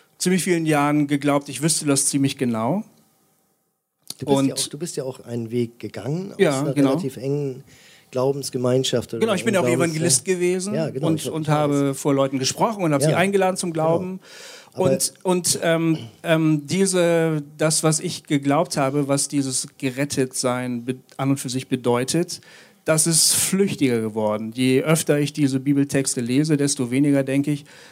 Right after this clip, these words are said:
Speaker 1: okay, ich weiß hundertprozentig genau, was damit gemeint ist.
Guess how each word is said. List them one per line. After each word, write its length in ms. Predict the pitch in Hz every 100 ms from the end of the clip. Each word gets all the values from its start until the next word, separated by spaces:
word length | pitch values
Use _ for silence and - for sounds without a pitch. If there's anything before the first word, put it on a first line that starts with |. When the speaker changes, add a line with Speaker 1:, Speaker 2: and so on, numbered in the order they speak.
| -
Speaker 1:
okay, 260 | 131 135 156
ich 140 | 139
weiß 200 | 139 131
hundertprozentig 540 | 139 139 139 135 123 -
genau, 260 | 120 113
was 140 | 113 -
damit 240 | 113 110
gemeint 340 | 110 104 104
ist. 240 | 117 -